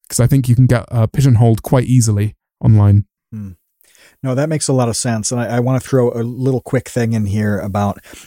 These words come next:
Speaker 2: you know, you talk about how you, you kinda have to show up to work here,
Speaker 1: Hmm.
Speaker 2: even when you don't want to. And there's nobody, uh, nobody telling you to do it, nobody making a schedule for you. And it's really hard to develop the discipline to do that.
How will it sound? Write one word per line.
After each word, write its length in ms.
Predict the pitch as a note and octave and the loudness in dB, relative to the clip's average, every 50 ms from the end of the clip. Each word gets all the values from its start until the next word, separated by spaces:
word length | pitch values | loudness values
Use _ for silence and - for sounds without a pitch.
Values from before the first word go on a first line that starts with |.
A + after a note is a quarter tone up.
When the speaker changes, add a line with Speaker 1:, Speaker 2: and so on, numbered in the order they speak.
| - | -4
Speaker 2:
you 80 | - C3 | 0 2
know, 60 | C3+ | 2
you 100 | C3+ C3 | 2 2
talk 240 | - C#3+ D3 D3+ - | 2 0 -2 -2 -2
about 280 | - C3 C3 B2 G#2 F#2 | -4 -2 -2 -4 -4 -4
how 420 | G2+ A#2 A#2 A#2 A2+ A2+ A2 - _ _ | -6 -4 -4 -2 -2 -4 -6 -8 _ _
you, 460 | - C#3 A#2 G#2+ G#2+ C#3 A3 B3+ A#3+ D4 | -12 -10 -8 -4 -2 0 0 0 -2 -2
you 140 | - F#3 A#3+ | -2 -2 -2
kinda 320 | - - C4 D4+ C4+ G#3+ D3+ | 0 -2 -4 0 0 0 2
have 240 | D3 D#3+ D3+ - - | 2 0 -2 -2 -2
to 220 | A#2+ A2+ G#2+ F#2 _ | -4 -4 -4 -4 _
show 260 | - - - C#3 B2+ B2 | -10 -4 -2 0 0 0
up 160 | B2 A#2+ - | -2 -4 -8
to 80 | - G2+ | -12 -8
work 280 | G2+ A#2 C3+ C#3 - | -4 -2 -2 -2 -4
here, 400 | - - G3 - - D#3+ - F2+ G2 | -6 -10 -8 -8 -6 -6 -8 -2 0
Speaker 1:
Hmm. 120 | F3 D#3 C3+ | 2 2 4
Speaker 2:
even 300 | C3 B2 B2 B2 A#2+ A2+ | 2 2 0 0 0 0
when 360 | G#2+ A2 A2 G#2+ G#2 G2+ F#2+ G#2+ | 0 0 0 0 0 0 -2 -4
you 140 | A2 A2 A#2+ | -2 -2 0
don't 200 | A2+ A2 G#2 G2+ | 0 0 0 0
want 220 | G2+ G2+ G#2+ G#2 - | 0 -2 -2 -4 -6
to. 140 | - G#2 E2 | -8 -8 -6
And 160 | E2+ G2+ G2+ | -4 -2 -2
there's 180 | G#2 G2+ - B2 | -2 -2 -2 0
nobody, 460 | B2+ B2 A#2+ C3 A2+ A#2 A2 G#2 - _ - - - - - _ _ _ _ _ _ - _ - | 0 0 0 0 -2 -2 -2 -4 -6 _ -20 -20 -20 -20 -20 _ _ _ _ _ _ -20 _ -4
uh, 240 | A#2 A#2 A#2 A#2 B2 | -2 0 0 0 2
nobody 300 | C3+ D3 D#3 C#3+ C#3 B2 | 2 2 2 2 0 0
telling 320 | - - C#3+ C#3 C#3 C#3 | 0 0 0 2 2 2
you 120 | C3+ C3+ B2+ | 2 0 0
to 100 | - - | -2 -6
do 200 | A#2 C3 B2+ B2+ | -4 -2 0 0
it, 120 | B2+ B2+ - - | 0 -2 -4 -6
nobody 300 | C#3 C3 B2+ A#2 B2+ B2+ | -6 -6 -4 -2 -2 -2
making 300 | B2+ B2+ A#2 - A#2+ A#2+ | -2 -4 -4 -4 -4 -4
a 40 | A2 | -4
schedule 600 | - - C3 B2 A2+ G#2 A#2 A#2 A2+ A2+ - - - | -4 -2 -2 -2 -2 -2 -2 -2 -2 -2 -4 -8 -12
for 320 | - - - C3+ C3+ C3+ | -14 -2 0 0 0 2
you. 240 | B2+ A#2+ A#2 A2+ G#2+ | 0 0 -2 -2 -2
And 120 | A#2 A#2 | -4 -4
it's 160 | A#2 - - | -4 -6 -6
really 460 | A#2+ A2+ A2+ C3+ C#3+ D3 D3+ D3+ C#3 A#2 | -8 -2 0 2 2 2 2 2 0 -2
hard 420 | G2+ A#2+ B2+ B2 A#2+ A#2+ A2+ G2+ | -2 -2 -2 -2 -2 -2 -4 -6
to 80 | - A2 | -10 -10
develop 560 | G2+ A2+ G#2+ G2 A#2 A2+ A2 A2 - _ _ - _ _ _ _ - | -8 -8 -6 -2 -2 -2 0 -2 -4 _ _ -20 _ _ _ _ -12
the 60 | G#2 | -12
discipline 600 | F#2+ F#2 C#3 C#3 - - A#2+ - - A#2 G#2+ G2+ | -6 -2 0 0 0 -2 -8 -8 -8 -6 -6 -6
to 140 | - - G#2+ | -6 -8 -10
do 240 | F#2+ G2 A2 A2 A2 | -8 -6 -4 -4 -4
that. 260 | G2+ F#2 D#2+ C#2+ - | -4 -4 -6 -6 -10